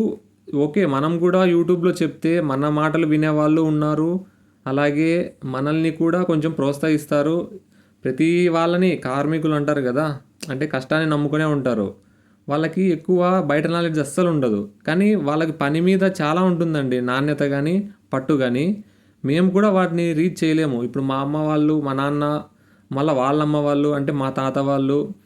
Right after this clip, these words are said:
ఇలా నైపుణ్యం అనేది వాళ్ళ సైడే చాలా ఉంటుంది. Just మనకి ఇన్ఫర్మేషన్ ఉంటుంది,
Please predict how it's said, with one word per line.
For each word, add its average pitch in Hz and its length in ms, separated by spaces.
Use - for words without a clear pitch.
ఇలా 170 440
నైపుణ్యం 180 560
అనేది 180 440
వాళ్ళ 147 340
సైడే 185 360
చాలా 175 200
ఉంటుంది. 143 420
Just 135 340
మనకి 190 400
ఇన్ఫర్మేషన్ 202 720
ఉంటుంది, 151 420